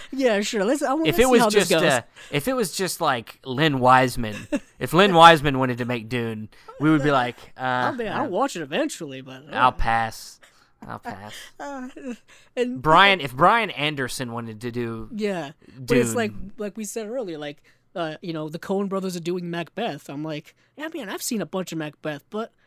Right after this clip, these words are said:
Speaker 1: the Coens are
Speaker 2: I haven't
Speaker 1: doing it?
Speaker 2: seen the
Speaker 1: Ah,
Speaker 2: Coen brothers
Speaker 1: I haven't seen the
Speaker 2: Macbeth.
Speaker 1: Coen brothers do it. I gotta see that. I gotta see what
Speaker 2: Yeah,
Speaker 1: that
Speaker 2: it's like,
Speaker 1: looks
Speaker 2: it's
Speaker 1: like.
Speaker 2: like when,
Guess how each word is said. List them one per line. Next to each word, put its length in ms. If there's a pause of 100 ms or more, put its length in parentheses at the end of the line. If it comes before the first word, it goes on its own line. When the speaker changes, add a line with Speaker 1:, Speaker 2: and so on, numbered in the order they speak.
Speaker 1:
the 100
Coens 400
are 40
Speaker 2:
I 40
haven't 240
Speaker 1:
doing 60
it? 40
Speaker 2:
seen 180
the 100
Speaker 1:
Ah, 140
Speaker 2:
Coen 280
brothers 440
Speaker 1:
I 60
haven't 180
seen 160
the 60
Speaker 2:
Macbeth. 160
Speaker 1:
Coen 180
brothers 320
do 240
it. 160 (200)
I 80
gotta 240
see 200
that. 400 (340)
I 60
gotta 80
see 140
what 120
Speaker 2:
Yeah, 80
Speaker 1:
that 100
Speaker 2:
it's 80
like, 160
Speaker 1:
looks 100
Speaker 2:
it's 60
Speaker 1:
like. 160
Speaker 2:
like 20
when, 200